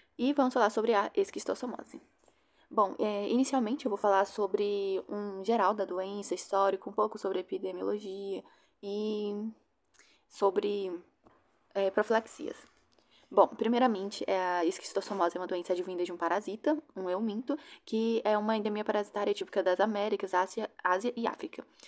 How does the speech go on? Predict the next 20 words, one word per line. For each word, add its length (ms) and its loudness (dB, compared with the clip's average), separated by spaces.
Tanto 220 2
que 80 -4
chegou 240 0
no 100 -4
Brasil 460 2
essa 220 0
doença 420 0
foi 320 2
junto 240 -4
com 80 -2
os 60 -4
escravos 340 0
africanos 480 -4
que 80 2
foram 420 -2
trazidos 340 2
pelas 240 2
colônias 320 -4
portuguesas, 520 -2
né? 140 -8